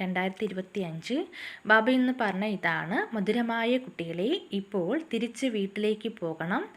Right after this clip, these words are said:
അതുകൊണ്ട് ദേഹസഹിതം എല്ലാ സംബന്ധങ്ങളെയും മറന്ന് ഒരു ബാബയെ ഓർമ്മിക്കൂ.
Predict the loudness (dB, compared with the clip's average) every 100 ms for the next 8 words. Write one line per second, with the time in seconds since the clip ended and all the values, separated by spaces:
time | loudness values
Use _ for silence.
0 | -14 -8 2 2 4 0 0 2 2 4
1 | 4 4 2 0 -4 -4 -2 0 -2 0
2 | 0 2 0 -2 -4 -4 -4 -2 -4 0
3 | 2 2 0 0 -2 -2 -2 -2 -2 0
4 | 0 2 0 0 0 2 2 2 -2 -4
5 | -4 -8 -10 -4 -2 0